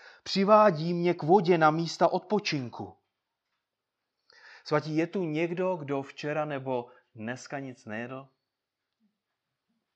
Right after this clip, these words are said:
Asi zbytečná otázka úplně.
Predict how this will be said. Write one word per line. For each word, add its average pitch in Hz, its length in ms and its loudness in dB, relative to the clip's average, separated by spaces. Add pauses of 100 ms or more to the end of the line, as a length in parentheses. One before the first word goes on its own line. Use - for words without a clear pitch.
(1040)
Asi 123 240 -10
zbytečná 117 480 -12
otázka 107 460 -16
úplně. 98 420 -20